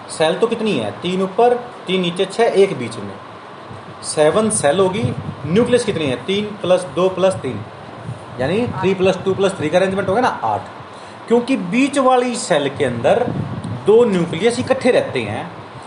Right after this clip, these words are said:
इसलिए इस सेल का नाम हो गया सेकेंडरी न्यूक्लियस या पोलर न्यूक्लियाई। ये डिप्लॉइड होती है।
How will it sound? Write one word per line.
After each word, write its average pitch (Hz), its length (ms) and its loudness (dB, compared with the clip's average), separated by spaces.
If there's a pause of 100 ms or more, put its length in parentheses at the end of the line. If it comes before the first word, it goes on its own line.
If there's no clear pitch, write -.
(140)
इसलिए 226 460 2
इस 240 340 0
सेल 151 220 4
का 143 180 2
नाम 143 220 2
हो 113 120 -2
गया 170 120 2
सेकेंडरी 165 640 0
न्यूक्लियस 107 720 -4 (640)
या 170 160 2
पोलर 170 400 2
न्यूक्लियाई। 104 580 -4 (400)
ये 190 180 4
डिप्लॉइड 185 500 2
होती - 240 -2
है। 101 160 -4